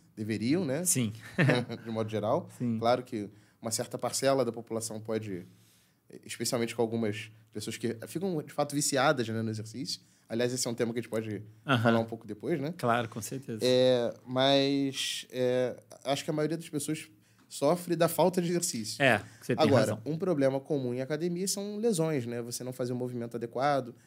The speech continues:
Speaker 1: especialmente dentre quem pratica musculação.
Speaker 2: Aham.
Speaker 1: É, e agora com esse crescimento das academias,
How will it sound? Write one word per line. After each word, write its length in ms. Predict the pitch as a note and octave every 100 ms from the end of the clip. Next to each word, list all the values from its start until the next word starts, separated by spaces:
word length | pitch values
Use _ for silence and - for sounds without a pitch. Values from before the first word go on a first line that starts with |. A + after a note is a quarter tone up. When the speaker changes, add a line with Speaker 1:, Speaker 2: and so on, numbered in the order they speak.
| _
Speaker 1:
especialmente 500 | - E3+ F3+ D#3 D#3
dentre 280 | C3 C#3 C#3
quem 300 | C3+ B2 A#2+ - _ _
pratica 320 | - A#2 A#2 A#2
musculação. 640 | A2+ - A2 A2 G2 A#2 D3
Speaker 2:
Aham. 340 | B2 G#2 G#2 G2 _ _
Speaker 1:
É, 320 | G#2 G#2 G#2 -
e 160 | A#2
agora 300 | A#2 A2+ B2+
com 100 | -
esse 340 | A#2 - A2+ G#2
crescimento 560 | B2 B2 - A#2+ A#2+
das 180 | - A2
academias, 840 | A2+ A2+ A2 G#2+ G#2 G#2 F#2 -